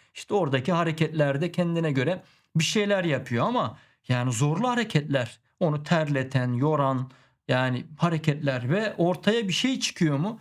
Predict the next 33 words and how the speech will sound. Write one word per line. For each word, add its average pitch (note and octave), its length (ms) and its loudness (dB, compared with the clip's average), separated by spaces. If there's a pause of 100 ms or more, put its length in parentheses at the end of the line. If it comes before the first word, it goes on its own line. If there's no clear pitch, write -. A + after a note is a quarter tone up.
(140)
Hani D#3+ 220 0
tarlada F3+ 420 2
çalışırsınız, D3+ 800 -2 (320)
ne D#3+ 140 0
bileyim D#3+ 500 -2
bir D#3+ 200 0
inşaatta E3+ 600 2
çalışırsınız, F3+ 720 0 (220)
ortaya G3+ 420 2
bir A3+ 60 0
şey A#3 380 -2 (160)
çıkar, B2 300 2
görünür E3 480 0
bir A#2+ 40 -2
şey C3 220 -2
çıkar. - 360 -8
Yani C3+ 260 -4
ilk - 440 -4
gören F3 340 2
bile E3+ 140 0
maksadınızı D#3+ 640 0
anlar. F#3+ 380 -2 (440)
Ama G#3+ 340 -2 (280)
o A3+ 120 2
spor - 360 0
salonundaki G#3+ 920 -2
insanların G3 720 0
çalışmalarına F#3 840 0
bakan F#3 380 0
bir E3+ 60 -4
kişi - 240 -2
onların F3 340 0
maksadını, E3 720 0